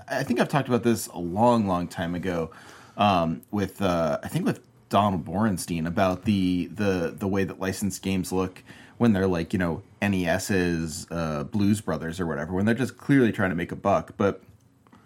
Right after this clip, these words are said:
I mean, it's, it's, it's especially interesting with games like, I mean, the Cabela's games really stick with me, right? Where, like, if Cabela's is making a game, there is no, there's no ambiguity there.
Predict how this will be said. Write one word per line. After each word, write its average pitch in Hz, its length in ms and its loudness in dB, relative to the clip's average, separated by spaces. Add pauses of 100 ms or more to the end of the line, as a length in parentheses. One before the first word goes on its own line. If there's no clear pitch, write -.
(400)
I 135 40 0
mean, 143 140 6
it's, 139 180 -4
it's, 135 180 -2
it's 131 380 -2
especially 151 560 2
interesting 123 440 2
with 110 160 0
games 107 340 0
like, 95 340 0 (400)
I - 40 2
mean, 160 120 6
the 160 60 4
Cabela's 127 460 2
games 82 300 -4
really 71 160 -4
stick - 260 -8
with 64 120 -8
me, 73 120 -6
right? 90 200 -2
Where, 107 160 0
like, 104 300 0 (760)
if 131 160 2
Cabela's 160 520 2
is 120 100 -4
making 120 360 0
a 95 80 0
game, 90 380 -2
there 98 140 -2
is 104 340 -2 (300)
no, 120 920 2 (420)
there's - 280 0
no 190 100 4
ambiguity 101 600 2
there. - 320 -12